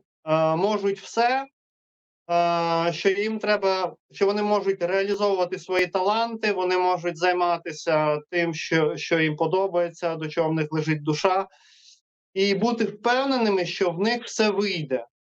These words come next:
Тому що, м, е, на жаль, і, і зараз я бачу цю тенденцію, що, е, багато ініціатив,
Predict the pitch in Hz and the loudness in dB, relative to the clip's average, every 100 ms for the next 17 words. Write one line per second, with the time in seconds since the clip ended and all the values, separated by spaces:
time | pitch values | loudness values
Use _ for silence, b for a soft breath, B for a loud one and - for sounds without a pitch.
0 | _ 170 196 208 - 208 202 196 196 170 | _ 0 0 0 0 2 2 -2 -6 -6
1 | 165 165 160 160 156 151 170 175 202 220 | -2 0 0 0 0 0 -2 0 0 0
2 | 208 190 185 185 202 185 175 196 196 175 | -2 -6 -4 -4 -2 -4 2 2 2 0
3 | 151 170 156 165 156 160 156 160 185 185 | -4 -6 -2 -2 -2 -10 -6 0 0 2
4 | 214 254 233 233 220 220 - 190 185 175 | 2 0 -4 -2 0 0 -2 0 2 0
5 | 175 _ _ _ _ _ 160 160 160 156 | -2 _ _ _ _ _ -2 0 2 2
6 | 156 156 151 170 185 185 180 175 175 180 | 0 -2 -2 -2 -2 -2 0 0 0 -2
7 | 180 175 180 170 180 170 | -2 0 -2 0 0 0